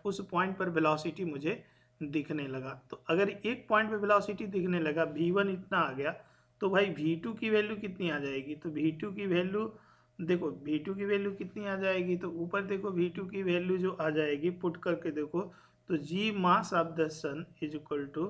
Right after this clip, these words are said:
ये आ जाएगा वन minus ई और A times वन plus ई, interchange हो जाएगा,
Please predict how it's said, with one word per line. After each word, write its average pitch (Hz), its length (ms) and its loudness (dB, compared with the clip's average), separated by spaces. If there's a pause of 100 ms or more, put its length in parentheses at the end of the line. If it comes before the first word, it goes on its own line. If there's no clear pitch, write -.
(580)
ये 160 120 4
आ 160 40 4
जाएगा 160 340 2
वन 160 360 2 (100)
minus 196 560 2 (180)
ई 151 240 -4 (500)
और 160 380 2
A 190 180 10 (140)
times 165 460 0 (120)
वन 170 380 0 (200)
plus 175 340 0 (160)
ई, 143 100 -4 (320)
interchange 170 500 -2
हो 175 60 2
जाएगा, 175 380 -2